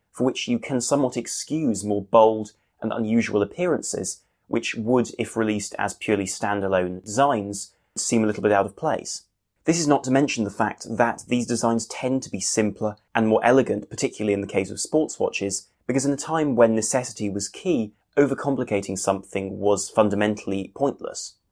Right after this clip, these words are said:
So ultimately, this particular way of making a watch allows us to enjoy design cues which will probably never reappear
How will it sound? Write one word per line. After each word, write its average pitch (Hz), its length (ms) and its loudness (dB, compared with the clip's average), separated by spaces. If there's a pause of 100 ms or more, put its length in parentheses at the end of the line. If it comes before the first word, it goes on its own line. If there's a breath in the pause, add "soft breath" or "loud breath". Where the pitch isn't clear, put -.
(100)
So 139 180 4
ultimately, 143 520 4
this 104 160 0
particular 107 420 -2
way 101 140 8
of 98 60 0
making 101 280 -2
a 98 60 -2
watch 127 400 4
allows 117 360 0
us 110 120 -2
to 110 120 -2
enjoy 104 260 0
design 113 440 2
cues 101 260 -8
which 113 220 -6
will 110 160 0
probably 120 400 -4
never 104 300 2
reappear 101 640 0